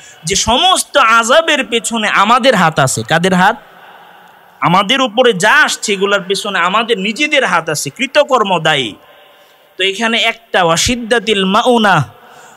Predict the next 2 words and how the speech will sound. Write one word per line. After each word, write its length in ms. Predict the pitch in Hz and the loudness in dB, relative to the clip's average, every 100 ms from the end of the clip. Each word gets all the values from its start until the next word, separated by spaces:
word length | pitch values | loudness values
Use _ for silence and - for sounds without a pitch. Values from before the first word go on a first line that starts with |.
| - - _ _ _ _ _ _ | -20 -20 _ _ _ _ _ _
কঠিন 540 | - 262 - 254 160 101 - - - _ | 0 2 2 0 -2 -6 -14 -20 -20 _
এবং 340 | 214 233 247 | -4 0 -2